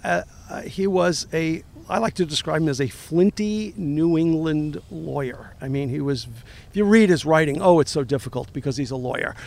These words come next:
Uh, he makes some <laughs> wonderful points, wonderful arguments, but boy, oh boy, you have to untangle the clauses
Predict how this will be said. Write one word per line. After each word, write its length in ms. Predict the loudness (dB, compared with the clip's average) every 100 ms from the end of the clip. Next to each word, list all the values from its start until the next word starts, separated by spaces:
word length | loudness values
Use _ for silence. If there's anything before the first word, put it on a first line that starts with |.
| -18 -2
Uh, 340 | 6 8 8 6
he 220 | 2 2
makes 260 | 4 2 0
some 240 | -2 2
<laughs> 20 |
wonderful 640 | 6 8 6 2 -4 -2 -6
points, 500 | -2 2 2 2 -4
wonderful 600 | 0 4 4 2 -2 0
arguments, 440 | 4 4 2 -2 0
but 160 | -4
boy, 220 | 2 2 4
oh 80 |
boy, 160 | 2 2
you 60 | 0
have 100 | -2
to 100 | -4
untangle 720 | 0 0 -2 -6 0 2 2
the 140 | 0 -4
clauses 840 | -4 -2 0 0 -2 -2 -4 -8